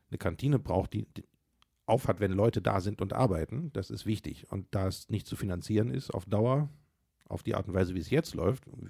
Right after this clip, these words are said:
wir froh sein können, dass die Kantine da ist und aufhat. Es gibt Theater, die haben eine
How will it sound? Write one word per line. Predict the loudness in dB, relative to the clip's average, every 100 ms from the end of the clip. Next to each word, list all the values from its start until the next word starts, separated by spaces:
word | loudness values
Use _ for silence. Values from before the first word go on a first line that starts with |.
| -10
wir | -2 0 0
froh | 0 2
sein | 2
können, | 0 -2
dass | -2 -4
die | -4
Kantine | -2 -2 -2
da | 2 2
ist | 2
und | -2 -6
aufhat. | -6 -2 -4 -4 -18
Es | -12
gibt | -12 -8
Theater, | -4 -4 -2 -2
die | -2
haben | -4
eine | -6